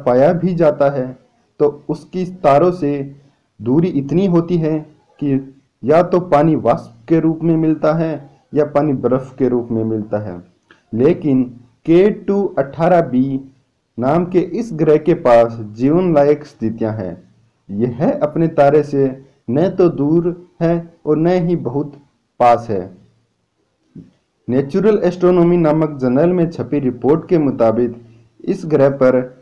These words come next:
पानी हो सकता है। अब तक खोजे जा चुके चार हजार ग्रहों में से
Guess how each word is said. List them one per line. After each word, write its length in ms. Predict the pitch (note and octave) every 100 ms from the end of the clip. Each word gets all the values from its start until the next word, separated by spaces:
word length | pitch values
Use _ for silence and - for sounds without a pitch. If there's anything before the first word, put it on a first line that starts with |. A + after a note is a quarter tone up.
| _ -
पानी 300 | B2+ D3 G3
हो 200 | C#3 C#3+
सकता 380 | C#3 A2+ - A2+
है। 160 | A2+ F2 - - - - _ _ _ _ _ _ _ _ _ _ F#3+
अब 240 | G#3 -
तक 240 | D#3 D#3 -
खोजे 400 | - C3 D3+ G3+
जा 180 | F#3 F3
चुके 340 | E3+ - D3+
चार 380 | D3 - B2+ E3
हजार 360 | D#3+ C#3+ D3
ग्रहों 260 | C#3+ B2 A#2+
में 180 | B2 A#2+
से 200 | A#2